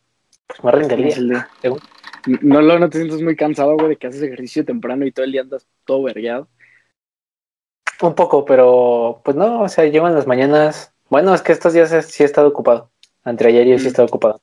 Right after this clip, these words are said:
Speaker 1: Pero, pues ya a ver qué pasa en la semana, ¿no? <laughs>
Speaker 2: Qué chido, carnal.
Speaker 1: Sí.
Speaker 2: Fíjate que yo estoy pensando en regresar desde hace como un mes,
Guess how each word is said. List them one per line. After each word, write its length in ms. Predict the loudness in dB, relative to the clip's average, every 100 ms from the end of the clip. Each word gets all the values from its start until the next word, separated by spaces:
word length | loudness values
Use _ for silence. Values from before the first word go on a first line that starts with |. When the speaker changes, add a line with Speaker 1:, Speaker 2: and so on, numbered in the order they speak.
| _ _ _ _ _ _ _ -4
Speaker 1:
Pero, 760 | -2 2 4 4 4 0 -4 -18 _
pues 140 | 2 4
ya 100 | 6
a 40 |
ver 140 | 4
qué 100 | 2
pasa 260 | 2 2 0
en 60 | -8
la 80 | -6
semana, 400 | -6 -4 -4 -4
¿no? 180 | -8 _ _ _ _
<laughs> 560 | -12 -6 -6 -6 -10 -12 -14 -20 _ -18 -4
Speaker 2:
Qué 120 | -2
chido, 240 | 2 2
carnal. 280 | 2 -6 -8 _ -20
Speaker 1:
Sí. 120 | -14 -2
Speaker 2:
Fíjate 280 | -2 0 -4
que 140 | -6
yo 120 | -4 -4
estoy 200 | -4 -6
pensando 540 | -6 -6 -6 -6 -8 -14 _
en 160 | -16 -12
regresar 480 | -8 -8 -4 -2 0
desde 180 | 0 -2
hace 120 | -4
como 200 | -6 -4
un 80 | -2
mes, 240 | -2 -4